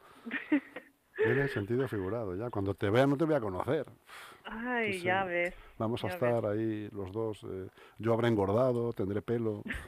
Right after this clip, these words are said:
Speaker 2: no sé.
Speaker 1: <laughs> Oye, ¿has visto alguna foto de James Harden?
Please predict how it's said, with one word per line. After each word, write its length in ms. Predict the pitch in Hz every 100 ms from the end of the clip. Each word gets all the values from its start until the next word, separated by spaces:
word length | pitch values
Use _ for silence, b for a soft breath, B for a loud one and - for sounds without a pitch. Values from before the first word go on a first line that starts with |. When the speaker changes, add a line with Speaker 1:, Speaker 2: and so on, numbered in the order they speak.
| -
Speaker 2:
no 120 | -
sé. 140 | - -
Speaker 1:
<laughs> 100 | -
Oye, 340 | 226 269 220
¿has 240 | - 196 214
visto 320 | 294 - 359
alguna 320 | 349 311 302
foto 380 | 294 294 277 262
de 220 | 240 240 226
James 240 | 247 254
Harden? 480 | - 175 156 175 285